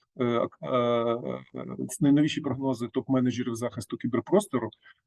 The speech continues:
Вони оцінили роботу українських спеціалістів, але попередили, що російські хакери планують новий етап кібератак проти України.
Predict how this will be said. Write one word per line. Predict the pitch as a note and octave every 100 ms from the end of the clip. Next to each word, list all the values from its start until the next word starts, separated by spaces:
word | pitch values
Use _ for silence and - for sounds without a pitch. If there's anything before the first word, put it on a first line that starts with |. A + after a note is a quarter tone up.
| _ -
Вони | B2 C#3 C#3
оцінили | C#3 - D#3+ E3+ D#3+ B2+
роботу | B2 A#2+ A#2 A2+
українських | A#2 A#2 G#2+
спеціалістів, | - G#2+ - B2+ A3+ - G2 - - -
але | C3
попередили, | C#3 - D#3+ C#3+ C3
що | B2+ - B2+ B2
російські | B2+ D3+ C#3+ -
хакери | - C#3 C3+ B2
планують | - B2+ C3 B2+
новий | C3+ B2+ C#3+
етап | C#3+ - G#2+ -
кібератак | G#2 G2+ G2 - G2 _
проти | - G2 G#2+
України. | G2+ F2 G#2